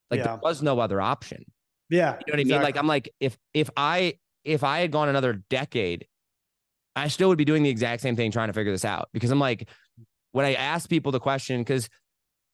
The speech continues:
Speaker 1: I, I'm at a point now where, you know, uh, I, I,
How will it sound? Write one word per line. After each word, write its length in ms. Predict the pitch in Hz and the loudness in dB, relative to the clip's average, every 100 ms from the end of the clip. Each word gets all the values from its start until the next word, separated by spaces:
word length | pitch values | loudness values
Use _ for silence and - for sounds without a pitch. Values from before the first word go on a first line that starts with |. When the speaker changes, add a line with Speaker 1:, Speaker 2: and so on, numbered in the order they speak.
| _ | _
Speaker 1:
I, 380 | - - - 135 - | -18 -14 -8 -6 -2
I'm 100 | 170 | 0
at 100 | 180 | 0
a 40 | |
point 300 | 165 160 - | 2 0 2
now 320 | 135 135 131 | 0 2 0
where, 460 | 127 120 117 110 - - | 2 4 4 2 -4 -6
you 160 | 131 123 | -2 0
know, 120 | 113 113 _ | -2 -4 _
uh, 340 | 117 113 107 104 107 | -4 -2 -2 -4 -6
I, 100 | 107 | -8
I, 80 | - | -6